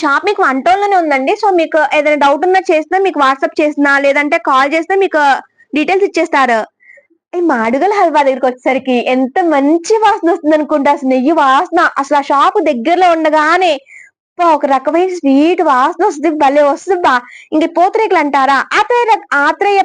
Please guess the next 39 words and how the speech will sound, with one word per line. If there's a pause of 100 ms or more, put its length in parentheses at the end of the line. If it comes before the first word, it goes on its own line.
పూతరేకులు
అంటాం
కదా,
లైక్ (120)
అవి
కూడా
ఉన్నాయండి. (400)
But (120)
ఈ (160)
మాడుగుల
హల్వాకి
మాత్రం (180)
హల్వా (140)
వాసన (160)
భలే
వస్తుంది
దూరం
నుంచి. (600)
ఇవన్నీ (120)
మీకు (280)
గిఫ్ట్
రిలేటెడ్ (300)
ఐటమ్స్
అండి. (180)
And
మీకు
కస్టమైజేషన్
కూడా (100)
ఉంది, (360)
మీకు
ఎలా (140)
కావాలంటే
అది
కలర్
కాంబినేషన్స్
కానీ,
లైక్ (180)
ఐటమ్స్
కానీ